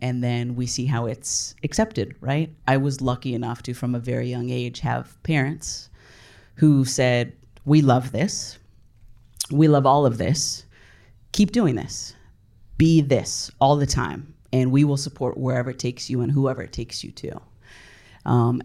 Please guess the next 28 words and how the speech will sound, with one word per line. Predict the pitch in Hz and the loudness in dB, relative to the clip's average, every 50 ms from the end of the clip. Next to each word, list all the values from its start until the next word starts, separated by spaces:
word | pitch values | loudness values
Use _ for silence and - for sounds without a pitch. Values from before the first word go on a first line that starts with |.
| - - | -4 -2
and | 147 143 139 143 127 | 0 0 2 2 2
then | 147 143 139 135 135 143 151 | 4 4 4 4 2 2 0
as | 147 - - 127 131 131 139 | 0 -2 -2 -4 -2 0 0
I | 123 123 | 0 -2
got | 123 127 135 131 131 | -2 -2 -4 -6 -4
into | 131 131 123 139 120 | -6 -6 -4 -2 -2
this | 123 123 - | -2 -2 -2
industry, | 202 240 214 202 190 - - - 117 110 98 127 151 180 190 185 - - _ _ _ _ - - - - _ - - _ _ _ _ - - - - _ - - - | -2 0 0 0 0 -2 -2 -4 -4 -2 -2 -2 -2 -4 -4 -6 -10 -16 _ _ _ _ -20 -20 -20 -20 _ -20 -20 _ _ _ _ -20 -20 -20 -20 _ -16 -6 0
I | 123 139 143 | 2 4 4
had | 147 143 131 131 | 4 4 2 0
people | 131 151 139 151 151 | -2 -4 -2 -2 -2
reflect | 147 143 147 165 160 165 165 | -2 -2 0 0 -2 -2 -2
that | 170 165 | -4 -4
as | 170 170 185 | -4 -2 -2
well, | 208 190 147 127 139 131 - - | 0 0 0 0 -2 -6 -8 -4
right? | 135 147 165 175 170 - | -2 0 0 -2 -2 -6
So | - - - 147 135 127 123 127 123 123 123 123 - - - _ - - _ _ | -8 -4 0 2 2 2 2 0 0 -2 -4 -6 -10 -12 -20 _ -20 -20 _ _
they | - 135 139 135 | -2 0 0 0
said, | - - 127 127 120 - | 2 0 -2 -2 -2 0
"Yes, | - 143 170 165 175 - - - | 2 4 4 4 4 0 -4 -6
this | - - 131 127 - - | -4 -4 -4 -2 2 2
is, | 131 123 120 - - - - - - - - - - _ | 2 2 2 0 -4 -8 -10 -12 -16 -20 -20 -20 -8 _
this | - 151 165 - | 2 2 2 2
is | 160 147 | 0 -4
great. | - - 143 143 143 - - - - | -2 -2 0 0 0 -2 -6 -6 -4
This | 139 139 139 | -4 -4 -2
is | 131 123 | -2 -6
different, | 120 113 - 143 147 147 233 269 285 - - - - - | -4 0 2 2 2 4 2 0 0 -2 -6 -10 -12 -12